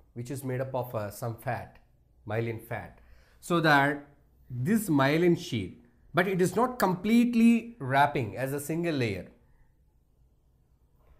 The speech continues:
So this myelin sheath is having some gaps.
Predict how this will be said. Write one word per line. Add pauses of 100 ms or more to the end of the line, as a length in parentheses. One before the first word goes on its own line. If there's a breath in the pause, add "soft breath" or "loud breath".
(100)
So
this (480)
myelin
sheath
is
having
some
gaps.